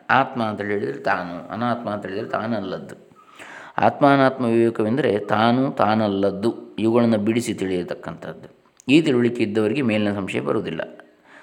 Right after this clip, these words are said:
ತನಗೆ ತೋರುವುದೆಲ್ಲವೂ ಅನಾತ್ಮವೇ, ತಾನಲ್ಲವೇ ಅಲ್ಲ. ಉದಾಹರಣೆಗೆ ರಾಮನೆಂಬವನಿಗೆ ತತ್ವವನ್ನು ತಿಳಿದುಕೊಳ್ಳಬೇಕೆಂಬ ಆಸೆ ಇದೆ ಎಂದು ಇಟ್ಟುಕೊಳ್ಳೋಣ. ಇಂಥ ಆಸೆಯುಳ್ಳ ಆತನಿಗೆ ಜಿಜ್ಞಾಸು ಎಂದು ಹೆಸರು.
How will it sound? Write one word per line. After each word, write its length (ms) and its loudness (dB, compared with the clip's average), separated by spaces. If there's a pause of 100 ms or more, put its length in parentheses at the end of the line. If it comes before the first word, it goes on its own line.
(140)
ತನಗೆ 240 4
ತೋರುವುದೆಲ್ಲವೂ 680 2
ಅನಾತ್ಮವೇ, 760 0
ತಾನಲ್ಲವೇ 760 0
ಅಲ್ಲ. 240 -4 (720)
ಉದಾಹರಣೆಗೆ 400 4
ರಾಮನೆಂಬವನಿಗೆ 1200 0 (1120)
ತತ್ವವನ್ನು 500 4
ತಿಳಿದುಕೊಳ್ಳಬೇಕೆಂಬ 840 2
ಆಸೆ 240 0
ಇದೆ 140 -2
ಎಂದು 180 -2
ಇಟ್ಟುಕೊಳ್ಳೋಣ. 440 -6 (640)
ಇಂಥ 180 0
ಆಸೆಯುಳ್ಳ 460 2
ಆತನಿಗೆ 440 2
ಜಿಜ್ಞಾಸು 680 -2
ಎಂದು 180 -8
ಹೆಸರು. 460 -10